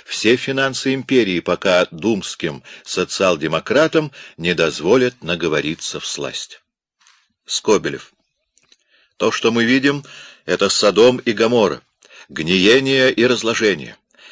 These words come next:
Это ваша Россия. Россия дворянского крепостнического благополучия,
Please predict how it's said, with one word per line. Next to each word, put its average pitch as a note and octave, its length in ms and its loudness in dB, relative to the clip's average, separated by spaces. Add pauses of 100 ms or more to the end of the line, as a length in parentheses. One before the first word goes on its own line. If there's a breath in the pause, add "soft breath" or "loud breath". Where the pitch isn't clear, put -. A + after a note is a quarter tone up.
(140)
Это A2 340 4
ваша B2+ 500 4
Россия. G#2+ 640 -4 (400 loud breath)
Россия G#2 600 0
дворянского A#2 760 2
крепостнического A#2 1120 -2
благополучия, G#2+ 880 -2